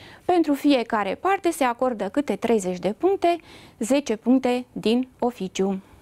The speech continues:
Să începem cu primul subiect. Precizați numele statului marcat pe hartă cu litera J. Identificăm pe hartă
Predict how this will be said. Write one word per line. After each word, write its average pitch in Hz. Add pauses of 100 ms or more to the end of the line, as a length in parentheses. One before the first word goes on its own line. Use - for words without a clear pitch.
(1200)
Să -
începem 349
cu 294
primul 269 (180)
subiect. 254 (300)
Precizați 349
numele 330
statului 285
marcat 233
pe 202
hartă 214 (180)
cu 294
litera 240 (200)
J. 262 (460)
Identificăm 254
pe 226
hartă 208